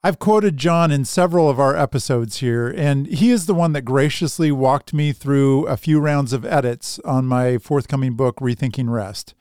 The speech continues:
which, by the way, is due to come out January nineteenth of next year.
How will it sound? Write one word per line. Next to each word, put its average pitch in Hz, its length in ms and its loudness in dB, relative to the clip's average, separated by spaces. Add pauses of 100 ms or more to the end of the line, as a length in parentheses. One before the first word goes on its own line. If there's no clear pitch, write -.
(180)
which, 196 300 -2
by 220 160 2
the 196 100 0
way, 165 420 2
is 180 220 0
due 185 240 0
to 190 80 2
come 170 300 0
out 165 260 2
January 147 500 0
nineteenth 135 800 -2
of 127 320 -4
next - 460 -6
year. 101 400 -4